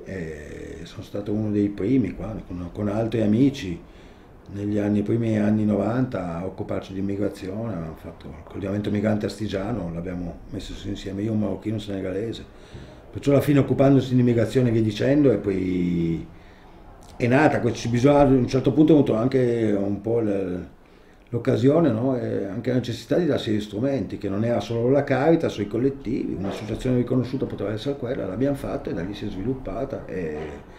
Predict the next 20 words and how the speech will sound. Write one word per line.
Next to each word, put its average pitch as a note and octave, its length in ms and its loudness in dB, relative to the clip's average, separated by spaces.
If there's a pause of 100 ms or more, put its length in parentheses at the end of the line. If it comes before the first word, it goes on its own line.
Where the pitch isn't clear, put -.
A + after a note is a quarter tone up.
(680)
no, - 180 -6
mi G#2 80 -4
sembra D3 220 2
che C#3+ 60 4
ci - 60 -4
sia C#3 100 4
una, B2+ 120 4
una A#2+ 320 2
buona C#3 240 4
continuità, G#2+ 640 2
che - 100 -4
uno C3+ 200 8
parte A2+ 300 2
da A#2 100 2
un A#2 80 0
contesto A#2 420 2
di B2+ 120 6
periferia C3+ 760 8
e A#2 60 6
lavori A2+ 600 6